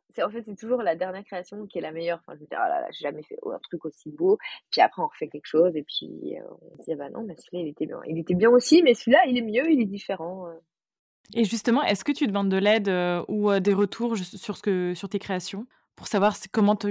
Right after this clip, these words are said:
Speaker 2: tu pourrais progresser, heu, ou tout simplement, heu, tu vois, ce qu-, ce que les clients pensent ?
Speaker 1: Euh, alors, en général, j'ai que des retours positifs des clients.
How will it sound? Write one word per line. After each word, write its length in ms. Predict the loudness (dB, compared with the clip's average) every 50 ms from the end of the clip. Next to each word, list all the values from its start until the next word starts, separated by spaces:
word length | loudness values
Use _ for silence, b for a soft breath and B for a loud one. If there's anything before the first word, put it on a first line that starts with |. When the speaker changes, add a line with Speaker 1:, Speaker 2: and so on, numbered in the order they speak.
| -6 -6 -10
Speaker 2:
tu 120 | -14 -10
pourrais 160 | -6 -6 -6
progresser, 920 | -2 -2 -2 0 0 -2 -2 -2 -2 0 0 0 0 0 0 0 -2 -2 -2
heu, 220 | -2 -2 -2 -4 -6 -6
ou 180 | -6 -6 -6
tout 120 | -6 -4 -4
simplement, 480 | -2 -2 0 0 2 2 2 2 2
heu, 200 | 2 2 0 -2 -2
tu 100 | -4 -4
vois, 240 | -2 0 0 0 -2
ce 80 | -4
qu-, 100 | -10 -18 -18 -14
ce 120 | -12 -6
que 100 | -4 -2
les 80 | -2 -2
clients 300 | -4 -4 -4 -4 -4 -4
pensent ? 360 | -4 -4 -6 -6 -6 -10 -12 -14 -14 -16 _ _ _ _ _ _ _ _ _ _ _ 2 4
Speaker 1:
Euh, 500 | 4 6 6 6 6 8 8 8 8 6 6 4
alors, 220 | 4 4 2 2 0
en 80 | -2 0
général, 320 | 2 4 4 4 2 2
j'ai 120 | 0 0
que 120 | 2 2 4
des 140 | 4 4 2
retours 300 | 0 -4 -6 -8 -10 _
positifs 440 | -4 -4 -4 -4 -10 -8 -8 -8 -6
des 160 | -6 -6 -8
clients. 400 | -8 -8 -6 -6 -6 -8 -10